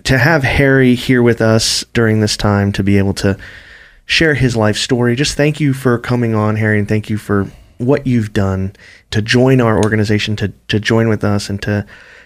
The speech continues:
continue allowing us to help more and more and more people, because it is really, truly, honestly, through your work that more people are gonna get connected to us. And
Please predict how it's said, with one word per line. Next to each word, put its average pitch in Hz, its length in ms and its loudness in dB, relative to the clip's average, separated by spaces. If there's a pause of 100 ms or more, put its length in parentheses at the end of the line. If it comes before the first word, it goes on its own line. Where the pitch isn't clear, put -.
(100)
continue 131 540 0
allowing 113 460 2
us 104 180 -2
to - 80 -4
help 104 460 -4
more 110 320 0
and 107 100 0
more 104 160 0
and 101 100 0
more 101 140 -2
people, - 460 -8
because 104 320 -2
it 113 80 2
is 127 180 2
really, 127 380 2
truly, 123 360 0
honestly, 110 380 -2
through 110 240 -4
your 107 260 0
work 104 440 -2 (460)
that 110 120 0
more 107 220 0
people 104 260 -4
are 104 60 -4
gonna 101 180 -4
get 101 160 -8
connected - 500 -8
to - 220 -8
us. - 320 -12 (160)
And 107 340 -6